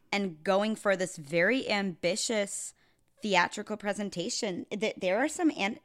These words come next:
animated scenes in there, like, that do, like, bioluminescence and flying through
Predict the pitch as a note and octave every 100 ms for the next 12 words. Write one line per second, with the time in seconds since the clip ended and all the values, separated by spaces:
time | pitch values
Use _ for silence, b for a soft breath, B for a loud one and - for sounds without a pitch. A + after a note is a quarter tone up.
0 | - G#3 A3 G#3+ G3+ - F#3+ G#3+ G#3+ F#3+
1 | D#3+ D#3 D#3+ E3 D#3+ - b b b b
2 | F#3 F#3+ F#3+ G3+ F3 E3+ E3 - E3 F3
3 | F3+ F#3 E3+ E3 - - E4 D#4 D#4+ -
4 | A3 F#3 F3 F3 - b b b b -
5 | - F#3+ G#3 A#3 A3+ - G3 E3